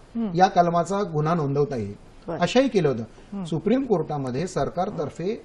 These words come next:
Speaker 2: हा सुद्धा मुद्दा मांडला गेला की
Speaker 1: हं.
Speaker 2: मुळात आम्ही हे जे काही कलम केलं याला गाईडलाईन्स प्रोटेक्शन दिलेले आहेत,
Speaker 1: हं.
Speaker 2: वरिष्ठ अधिकारीच फक्त गुन्हा नोंदवू शकतात.
Speaker 1: हं.
Speaker 2: मात्र याचिकाकर्त्यांनी असं म्हणणं मांडलं की मुळातच आमचं म्हणणं असं आहे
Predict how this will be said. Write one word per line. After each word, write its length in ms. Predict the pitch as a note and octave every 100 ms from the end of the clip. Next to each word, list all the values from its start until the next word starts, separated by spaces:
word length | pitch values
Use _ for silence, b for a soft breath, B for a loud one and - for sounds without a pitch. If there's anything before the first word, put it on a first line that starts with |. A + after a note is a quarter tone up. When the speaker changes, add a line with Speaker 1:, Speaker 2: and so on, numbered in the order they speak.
| -
Speaker 2:
हा 120 | E3+
सुद्धा 200 | G#3 C4
मुद्दा 240 | D#4 F#3 E3+
मांडला 280 | D3+ B2+ A#2
गेला 200 | G#2+ G2 - - - A3+
की 40 |
Speaker 1:
हं. 60 | A3+
Speaker 2:
मुळात 320 | D#3 E3+ A#3 A#3 - - -
आम्ही 440 | D3+ F3+ A3+ C4 - -
हे 180 | - D#3
जे 100 | G3+
काही 140 | A3+
कलम 260 | A3+ D#3 F3+
केलं 220 | D3 D#3
याला 180 | F#3 A3
गाईडलाईन्स 500 | F3 D3+ F#3 A#3 A#3
प्रोटेक्शन 520 | D#3+ C#3+ E3+ A3 G#3+
दिलेले 280 | A3 B3 A3+
आहेत, 200 | C3+ G#2 - -
Speaker 1:
हं. 180 | G#3 D3 - - - -
Speaker 2:
वरिष्ठ 320 | D#3 G#3 G#3+
अधिकारीच 440 | A3 A3 A#3+ C#4
फक्त 200 | A#3+ A3+
गुन्हा 240 | A#3+ G3 G3
नोंदवू 280 | F#3 E3+ E3
शकतात. 320 | C3 - A#2+ -
Speaker 1:
हं. 60 | E3+
Speaker 2:
मात्र 580 | - F#3+ A#3 B3 C4 G3+
याचिकाकर्त्यांनी 800 | D3 - G#3 A#3+ A#3 A3 B3 B3
असं 180 | A3+ A3+
म्हणणं 280 | G#3 G3
मांडलं 340 | F#3 D#3 C#3 C3+ - B B
की 640 | G3+ F#3+ G#3+ C4+ D#4 - -
मुळातच 540 | D3 C#3+ D3+ G3+ C#4
आमचं 260 | B3+ G3+ A3+
म्हणणं 280 | G#3+ G3+ G3+
असं 200 | F#3 F3+
आहे 300 | D3+ A#2+